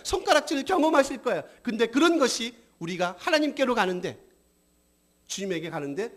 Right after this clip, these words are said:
전혀 뭐하지 않아요. 거침돌이 되지 않아요. 왜 그렇다고요? 우리는 주님을 뭘로 만나지 않으신 거예요?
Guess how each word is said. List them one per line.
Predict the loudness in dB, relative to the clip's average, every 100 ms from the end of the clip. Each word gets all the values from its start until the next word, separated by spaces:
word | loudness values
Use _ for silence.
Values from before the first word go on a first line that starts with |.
| -18
전혀 | -12 -8 -6
뭐하지 | -6 -4 -4 -4
않아요. | -8 -8 -10 -14 _ _ _ _ _ _
거침돌이 | -18 -10 -6 -6 -4 -4 -4 -6 -16 _
되지 | -16 -14 -12 -16 -18
않아요. | -18 -14 -14 -14 _ _ _ _ _ _ _ _ _
왜 | -12
그렇다고요? | -8 -10 -10 -8 -8 -10 -14 _ _ _
우리는 | -4 0 0 -2 -8 -20 _
주님을 | 0 2 4 2 -2 -6 -12
뭘로 | 0 2 2 0
만나지 | -2 -2 -6 -6
않으신 | -8 -10 -12
거예요? | -12 -12 -14